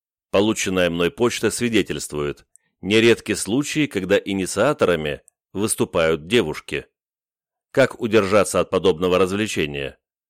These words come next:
Откровенно говоря, не знаю. Всё зависит от личной нравственности, от воспитания. Сознаю, мои слова звучат слишком общо. Но известно –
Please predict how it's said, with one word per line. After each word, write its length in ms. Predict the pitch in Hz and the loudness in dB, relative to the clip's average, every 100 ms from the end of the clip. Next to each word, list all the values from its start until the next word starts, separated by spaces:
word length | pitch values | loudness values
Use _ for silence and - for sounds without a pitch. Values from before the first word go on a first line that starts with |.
| _ _ _ _ | _ _ _ _
Откровенно 580 | 76 - 101 127 101 104 | -8 -2 0 2 2 0
говоря, 480 | 107 123 120 110 107 | 2 4 6 6 4
не 180 | - 123 | 0 -2
знаю. 500 | 123 110 78 69 65 - _ _ _ _ _ _ | 0 -2 -2 -4 -8 -14 _ _ _ _ _ _
Всё 240 | - 160 | 0 4
зависит 500 | 135 120 156 - - | 4 4 4 0 -6
от 260 | - 95 95 | -2 -2 0
личной 360 | 110 - 101 | -2 0 -2
нравственности, 880 | 90 82 80 - 101 110 - 127 117 _ _ - | 0 0 0 -2 -4 -6 -4 -6 -6 _ _ -6
от 160 | 85 | -4
воспитания. 840 | 95 95 - - 120 76 71 67 - _ _ _ _ _ _ _ _ | -2 -4 -6 0 0 0 -6 -10 -16 _ _ _ _ _ _ _ _
Сознаю, 640 | - 101 92 98 98 131 139 | -6 -4 0 2 4 2 0
мои 260 | 95 101 92 | 0 2 0
слова 400 | - 87 101 117 | 0 2 2 0
звучат 420 | 92 95 98 87 | -2 -2 -2 -2
слишком 440 | 90 87 - 87 - | -4 -6 -4 -8 -6
общо. 480 | 90 - 85 73 - _ _ _ _ _ _ _ _ | -6 -2 -2 -4 -6 _ _ _ _ _ _ _ _
Но 260 | 90 87 131 | -4 0 0
известно – 640 | 123 151 110 - 73 | 2 2 0 -2 -6